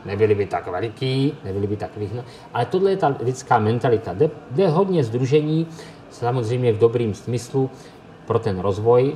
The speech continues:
třeba hnutí Slow Food, nebo ty, ehm, eh, prodej ze zahrad a tak. A vy lidi z města jste dobří, že to někteří, a třeba kor mladí,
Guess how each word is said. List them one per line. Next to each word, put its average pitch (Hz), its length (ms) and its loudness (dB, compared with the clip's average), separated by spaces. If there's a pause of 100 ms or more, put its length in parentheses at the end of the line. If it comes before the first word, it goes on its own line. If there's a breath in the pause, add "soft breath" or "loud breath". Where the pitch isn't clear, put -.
(120)
třeba 95 260 -4
hnutí 98 360 -4
Slow 110 300 2
Food, 104 580 -2
nebo 98 280 -2
ty, 98 260 -6 (420 loud breath)
ehm, 90 580 -6 (440)
eh, 101 120 -6 (360)
prodej 107 340 2
ze 120 160 -2
zahrad 107 420 -2
a 98 60 -8
tak. 95 240 -8 (640 loud breath)
A 131 300 2 (560)
vy 180 200 4
lidi 147 240 2
z 110 60 -4
města 139 420 0
jste 90 260 -6 (100)
dobří, 117 460 4
že 110 120 -8
to 110 200 -2 (220)
někteří, 110 600 2
a 101 60 -4
třeba 101 280 -8
kor 98 260 -8
mladí, 104 400 -2